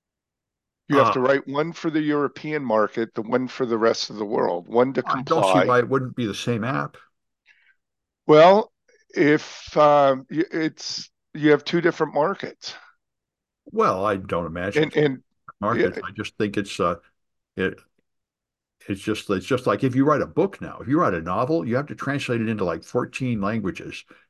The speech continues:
Speaker 2: to sell it over. I, my sister does this. There's the Kindle version, and I don't know what all the others are, but there's apparently a whole
Speaker 1: Yeah.
Speaker 2: lot of ebook formats and stuff. So I don't think
Speaker 1: It
Speaker 2: any,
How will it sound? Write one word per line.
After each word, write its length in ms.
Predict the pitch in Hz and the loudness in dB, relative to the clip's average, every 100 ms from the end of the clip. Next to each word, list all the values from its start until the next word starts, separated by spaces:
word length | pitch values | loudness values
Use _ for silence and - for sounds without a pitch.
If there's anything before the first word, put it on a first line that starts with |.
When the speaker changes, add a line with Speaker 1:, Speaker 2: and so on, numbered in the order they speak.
| - | -16
Speaker 2:
to 80 | 107 | -10
sell 280 | - 101 | -4 -2
it 60 | 85 | 0
over. 180 | 95 80 | -2 -4
I, 200 | 98 104 | -2 -2
my 180 | 90 95 | -4 -6
sister 320 | 143 135 92 | -4 -4 -2
does 220 | 104 104 | 0 -2
this. 260 | - - - _ _ _ | -6 -12 -18 _ _ _
There's 180 | - 98 | -4 -2
the 100 | - | -4
Kindle 440 | - - 127 127 110 | -8 -4 -2 0 0
version, 440 | 110 120 117 113 | 0 0 -2 -4
and 140 | 90 | -6
I 100 | 82 | -6
don't 160 | 98 107 | -6 -4
know 80 | 95 | -2
what 140 | 98 | 0
all 100 | 98 | 0
the 140 | 95 95 | 0 -2
others 240 | 90 78 | -4 -8
are, 240 | - - - | -12 -14 -12
but 100 | 85 | -8
there's 180 | 95 | -8
apparently 340 | 90 - 113 - | -6 -6 -4 2
a 60 | |
whole 100 | 131 | 4
Speaker 1:
Yeah. 60 | 123 | 4
Speaker 2:
lot 160 | 101 - | 2 -4
of 60 | 104 | -4
ebook 320 | 107 92 90 | -4 -4 -8
formats 540 | - 101 92 87 - | -4 -2 -2 -4 -8
and 100 | - | -14
stuff. 240 | - 87 - _ _ _ | -8 -8 -8 _ _ _
So 200 | - - - _ _ _ _ _ _ _ _ _ _ _ - | -4 -4 -4 _ _ _ _ _ _ _ _ _ _ _ -4
I 120 | 156 | 0
don't 180 | 156 117 | 0 0
think 160 | 139 | 4
Speaker 1:
It 60 | 165 | 4
Speaker 2:
any, 120 | 135 | 2